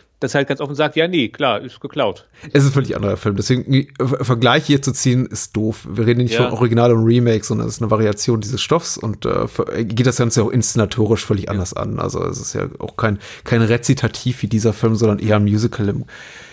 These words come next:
Speaker 2: äh, modernes Musical, in dem es wenig Artifizielles gibt, äh, un-, ungleich zu hier. Das ist
Speaker 1: Aber
Speaker 2: aber
Speaker 1: hey.
Speaker 2: einfach spannend.
Speaker 1: Ja, aber hey, äh, wenn, wenn's dazu gebracht hat, dass hier ein paar Leute mal sagen, "Hm, La La Land hat mir gefallen, ich guck mir diesen
Speaker 2: Ja,
Speaker 1: Chemie
Speaker 2: ja.
Speaker 1: an",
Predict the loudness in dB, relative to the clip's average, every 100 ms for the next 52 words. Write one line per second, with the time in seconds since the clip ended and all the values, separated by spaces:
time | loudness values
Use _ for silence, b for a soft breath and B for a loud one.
0 | B -6 0 4 6 6 4 4 2 2
1 | 4 2 2 4 4 4 4 2 0 -4
2 | _ -6 -2 2 4 4 2 -2 0 -2
3 | 0 0 2 0 -2 -6 -6 -6 -6 -4
4 | -2 -2 -2 -4 -8 -8 -8 -6 -2 -2
5 | -2 0 -2 -4 -6 -4 -4 -6 B B
6 | B B B B 2 4 4 4 2 -2
7 | -2 -2 -2 -4 -12 _ -12 -12 b -2
8 | 0 2 0 -4 B -6 -2 0 0 0
9 | -2 -2 -2 -4 -2 -2 -2 -6 -4 -4
10 | 0 2 2 2 0 2 0 0 0 0
11 | -2 -8 b b b b _ 0 2 2
12 | 2 0 0 0 2 0 0 -4 -2 0
13 | 0 0 0 0 -2 -4 2 2 4 2
14 | 2 2 0 0